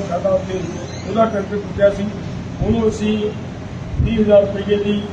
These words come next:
ਉਹਦੇ ਟਰੈਕਟਰ ਦਾ ਨੁਕਸਾਨ ਹੋਇਆ, ਉਹਨੂੰ ਅਸੀਂ ਉਹਦੀ ਸੇਵਾ ਦੇ ਘਰੇ ਪਹੁੰਚਾ ਕੇ ਆਏ ਹਾਂ। ਅੱਜ ਅਸੀਂ ਇੱਥੇ ਆਏ ਹਾਂ। ਇਸ ਤੋਂ ਬਾਅਦ ਸਾਡਾ ਅਗਲਾ ਜਿਹੜਾ ਪ੍ਰੋਗਰਾਮ ਹੋਣਾ ਹੈ, ਉਹ ਬਾਕੀ ਜਿੱਥੇ ਜਿੱਥੇ ਵੀ ਸਾਡੇ ਕਿਸਾਨਾਂ ਦੇ ਨੁਕਸਾਨ ਹੋਇਆ, ਸਾਰਿਆਂ ਤੱਕ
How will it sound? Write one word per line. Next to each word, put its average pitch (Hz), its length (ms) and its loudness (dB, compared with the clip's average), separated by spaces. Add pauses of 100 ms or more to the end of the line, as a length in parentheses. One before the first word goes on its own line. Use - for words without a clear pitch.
(100)
ਉਹਦੇ 208 140 0
ਟਰੈਕਟਰ 202 420 -4
ਦਾ 196 80 2
ਨੁਕਸਾਨ 185 320 -2
ਹੋਇਆ, 196 160 -2
ਉਹਨੂੰ 202 300 0
ਅਸੀਂ 190 140 -6 (500)
ਉਹਦੀ - 180 -6
ਸੇਵਾ 190 300 0
ਦੇ 196 100 -2
ਘਰੇ 202 200 -4
ਪਹੁੰਚਾ 180 260 -6
ਕੇ 175 140 -8
ਆਏ 185 200 -8
ਹਾਂ। - 760 -6
ਅੱਜ 175 160 2
ਅਸੀਂ 202 240 0
ਇੱਥੇ 185 260 -6
ਆਏ 185 140 -2
ਹਾਂ। 196 140 -2 (500)
ਇਸ 170 160 -8
ਤੋਂ 208 100 0
ਬਾਅਦ 196 280 8 (540)
ਸਾਡਾ 175 300 0
ਅਗਲਾ 202 240 6
ਜਿਹੜਾ 202 180 8
ਪ੍ਰੋਗਰਾਮ 185 520 -2
ਹੋਣਾ 165 120 -4
ਹੈ, 170 160 0 (500)
ਉਹ - 120 -6
ਬਾਕੀ 269 300 0
ਜਿੱਥੇ 214 280 0
ਜਿੱਥੇ 226 240 0
ਵੀ 220 120 -2
ਸਾਡੇ 285 220 0
ਕਿਸਾਨਾਂ 185 400 -2
ਦੇ - 100 -2
ਨੁਕਸਾਨ 180 400 -4
ਹੋਇਆ, 180 240 0 (520)
ਸਾਰਿਆਂ 185 240 4
ਤੱਕ 196 180 2